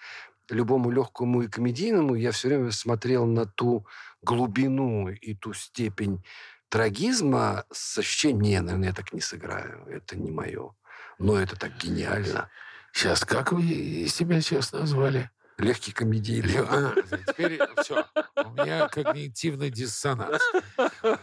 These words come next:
Speaker 2: <coughs> Объясните мне, уважаемый, дорогой, легкий комедийный актер, как
Speaker 1: Да.
Speaker 2: вы Гамлета и Эзопа играли?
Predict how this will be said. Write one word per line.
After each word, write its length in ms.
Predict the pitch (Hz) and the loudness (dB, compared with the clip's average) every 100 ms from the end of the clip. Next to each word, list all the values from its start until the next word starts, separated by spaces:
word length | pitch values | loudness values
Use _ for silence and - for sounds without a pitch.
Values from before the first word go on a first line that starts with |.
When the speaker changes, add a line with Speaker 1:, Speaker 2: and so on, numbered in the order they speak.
| - _ - | -10 _ -6
Speaker 2:
<coughs> 500 | - 202 202 104 - | -2 2 2 0 -2
Объясните 640 | 127 123 143 - 196 - | -2 0 -2 2 0 0
мне, 440 | 147 156 151 131 110 _ - _ _ _ - | 2 4 4 2 -4 _ -20 _ _ _ -2
уважаемый, 960 | 120 120 131 120 185 208 190 175 165 151 | 2 4 4 4 4 4 0 -2 -2 2
дорогой, 720 | 143 143 139 151 170 147 107 _ _ _ - | 2 2 2 2 2 0 -8 _ _ _ -12
легкий 460 | 117 156 170 - 151 | 2 2 2 -2 -6
комедийный 760 | - 143 147 120 151 143 143 | -4 -4 -4 -2 -2 0 0
актер, 400 | 143 135 110 101 | 0 0 2 2
как 160 | - 147 | 0 0
Speaker 1:
Да. 80 | - | 2
Speaker 2:
вы 80 | 165 | 0
Гамлета 520 | 135 147 135 127 - | 2 0 0 -2 0
и 160 | 131 131 | 2 2
Эзопа 420 | 110 101 82 - 85 | 2 0 -2 -2 -4
играли? 440 | 71 - - - | -4 -4 -6 -8